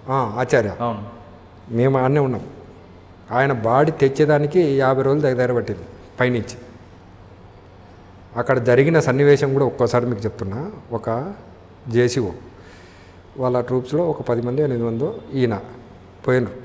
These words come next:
Speaker 1: వాళ్ళు ఆడ, వీళ్ళు అటాక్ పోయినారు. అటాక్ అంటే పైకి ఇంకా వాళ్ళ, ఎప్పుడైనా attack పోయినప్పుడు గ్రానైట్స్ ఇట్లాంటివి వాళ్ళ బంకర్లలోకి వేసేస్తారు. ఇట్లాంటివన్నీ ఇంకా మాకు అది ఉంటాయి సార్, అది internal. పోయినారు. పోయిన తర్వాత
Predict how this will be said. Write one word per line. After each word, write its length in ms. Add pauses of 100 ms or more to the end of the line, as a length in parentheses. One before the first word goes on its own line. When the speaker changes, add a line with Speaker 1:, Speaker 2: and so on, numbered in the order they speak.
(1500)
Speaker 1:
వాళ్ళు 320
ఆడ, 140 (560)
వీళ్ళు 240
అటాక్ 300
పోయినారు. 260
అటాక్ 280
అంటే 140
పైకి 280
ఇంకా 140
వాళ్ళ, 520 (680)
ఎప్పుడైనా 440
attack 240
పోయినప్పుడు 720
గ్రానైట్స్ 560
ఇట్లాంటివి 360
వాళ్ళ 140
బంకర్లలోకి 540
వేసేస్తారు. 440
ఇట్లాంటివన్నీ 400
ఇంకా 200
మాకు 340
అది 120
ఉంటాయి 200
సార్, 120
అది 120
internal. 340 (760)
పోయినారు. 500
పోయిన 160
తర్వాత 540